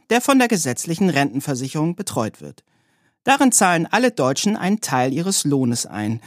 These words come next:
solange sie nicht explizit widersprechen. Experten nennen das Opt-out-Modell. Der Fonds soll zum Selbstkostenpreis arbeiten und der Staat bürgt für die Auszahlung, so der Plan. Eine staatliche Förderung,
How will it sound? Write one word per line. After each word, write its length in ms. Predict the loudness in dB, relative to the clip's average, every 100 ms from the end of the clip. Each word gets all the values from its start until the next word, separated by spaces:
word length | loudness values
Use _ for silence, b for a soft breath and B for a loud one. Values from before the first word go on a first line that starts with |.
| b b b b
solange 360 | 0 2 4 4
sie 100 | 4
nicht 320 | 2 0 -8
explizit 640 | -6 -4 -4 -4 -6 -6
widersprechen. 580 | -8 -6 -8 -10 -14 -18 _ _ _ _ _ _ _
Experten 520 | -6 0 2 2 4
nennen 200 | 4 4
das 320 | 2 -2 -4
Opt-out-Modell. 960 | -6 -8 -6 -6 -6 -10 -12 -10 -12 -16 _ _ _ _ _ _ _ _ _
Der 100 | 0
Fonds 300 | 4 4 4
soll 220 | 4 4
zum 240 | 2 2
Selbstkostenpreis 920 | 2 0 0 0 0 0 0 0 0 0
arbeiten 640 | -2 -2 -2 -2 -2 -4
und 200 | -4 -2
der 80 | -2
Staat 480 | 0 0 0 -2 _
bürgt 240 | -6 -4
für 120 | -4
die 100 | -2
Auszahlung, 640 | 0 2 2 0 -2 -8 -12 -14
so 160 | -10
der 100 | -8
Plan. 380 | -8 -10 -12 -16 _ _ _ _ _ _ -2
Eine 160 | 0
staatliche 460 | 2 2 0 -4 -4
Förderung, 560 | 2 2 2 0 -2